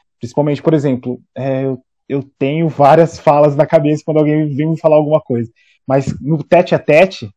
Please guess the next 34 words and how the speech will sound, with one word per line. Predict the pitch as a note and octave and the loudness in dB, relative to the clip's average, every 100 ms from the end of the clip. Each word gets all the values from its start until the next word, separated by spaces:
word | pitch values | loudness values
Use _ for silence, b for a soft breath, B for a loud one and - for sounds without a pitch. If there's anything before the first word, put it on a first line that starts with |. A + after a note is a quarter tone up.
| _ | _
você | B2 C#3+ | -10 -8
não | C#3+ | -2
consegue, | F3 F3+ D#3 E3+ | -2 2 0 0
porque | C3 C#3 D3+ | -2 -4 -2
você, | E3 - E3 | -4 -4 -10
você | C3+ D#3+ G#3+ | -6 -2 2
mesmo | G3+ F3+ | 2 4
não | E3+ | 0
acredita | D#3 E3+ C#3 D3+ | 2 0 -2 -4
naquilo | C#3 B2 A#2+ A2 - _ _ _ _ _ | -4 -4 -8 -8 -12 _ _ _ _ _
que | |
a | - | -6
pessoa | C3 C#3+ C3+ | -4 -2 0
tá | D3 | 0
falando, | C#3+ C#3+ B2+ A2+ G#2+ A2 | 0 0 0 -2 -4 -6
né? | B2 - _ _ _ _ | -8 -10 _ _ _ _
E, | D#3 F3+ F#3 F#3+ F#3 F3+ - | -8 -4 -2 -2 -2 -4 -6
e | F3+ | -2
o | |
racismo, | F#3+ G3 G3+ G3 | 2 2 0 -2
às | G3+ | 0
vezes, | F3+ F#3 | 0 0
não | G3+ | 0
vem | F#3+ G#3+ | 0 0
só | - | 2
da | F#3+ | 2
pessoa | F3+ E3 E3+ C3+ | 2 -2 0 -2
branca, | C3 C3 B2 | -2 -4 -4
às | B2 | -6
vezes | D3 D#3 E3 D3+ | -6 -6 -8 -2
do, | F#3+ F#3 | 0 0
do | F3 | 0
próprio | F#3 A3 B3+ | 0 0 -2
preto. | G#3 F#3+ - | -2 -4 -4